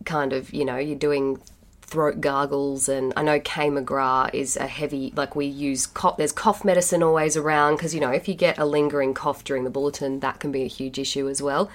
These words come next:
So it has been a, you know, <laughs> whenever you get sick, it's just funny 'cause you just, my whole life becomes dedicated to four to five P M,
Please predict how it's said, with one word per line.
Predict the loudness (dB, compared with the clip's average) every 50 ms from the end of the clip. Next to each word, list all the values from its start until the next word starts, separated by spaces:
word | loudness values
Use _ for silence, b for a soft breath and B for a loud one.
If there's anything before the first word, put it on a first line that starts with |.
| B B B B B B B B
So | 6 6 6 6 6 4 4 4 4 4 2 0
it | -2 -2
has | 0 0 0 0 0 -2 -2
been | -2 0 0 0 2 0
a, | 0 0 0 -2 -4 -6 -10 -10 -6
you | -4 -4
know, | -2 0 0
<laughs> | 0 0 0 0 0 0 2
whenever | 6 6 8 8 8 6 6
you | 4 6
get | 6 6 6 4 2
sick, | 2 2 2 0 -2 -6
it's | -6 -4 -2
just | -2 -2 -4 -4 -4
funny | 0 0 2 2 2 0 0 -2
'cause | -4 -8 -8 -6
you | -6 -6
just, | -4 -4 -4 -4 -4 -6 B B B B B B B B B B
my | B 2 2 2
whole | 2 2 2 2 4 4
life | 4 4 6 6 6 4 2 -2
becomes | -8 -6 -4 -2 -2 0 0 -2 -2 -4 -6 b b b b b b 0
dedicated | 2 2 4 2 2 0 0 0 2 2 0 0
to | -2 -2 0 0 0 0 -2 -4 -6 _
four | -10 -2 2 6 6 8 6 6
to | 4 0
five | -2 2 2 4 4 4 2 0 -4
P | -4 0 2 2
M, | 4 4 2 2